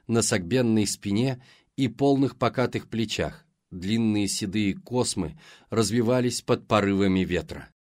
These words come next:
Карина вздрогнула и прижалась лбом к стеклу. Определенно это кто-то из пациентов интерната, скорее всего, пожилая женщина. Но как и зачем она вышла в такое время на улицу?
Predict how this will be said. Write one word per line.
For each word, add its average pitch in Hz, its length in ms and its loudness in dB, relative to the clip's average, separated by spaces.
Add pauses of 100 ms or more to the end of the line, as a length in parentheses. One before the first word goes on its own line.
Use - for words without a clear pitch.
(340)
Карина 113 360 4
вздрогнула 131 560 2
и 135 200 -6
прижалась 123 680 0
лбом 110 500 0
к - 60 -10
стеклу. 95 540 -4 (380)
Определенно 113 680 2
это 104 220 0
кто-то 131 300 -4
из 123 120 -2
пациентов 127 680 -2
интерната, 135 600 -2
скорее 110 380 -2
всего, 120 300 -6
пожилая 127 480 -2
женщина. 117 560 -4 (460)
Но 98 180 2
как 127 320 -2
и 101 40 -4
зачем 98 440 -2
она 104 140 0
вышла 143 340 -2
в - 60 -10
такое 123 340 -2
время 143 240 2
на 151 140 2
улицу? 113 440 -2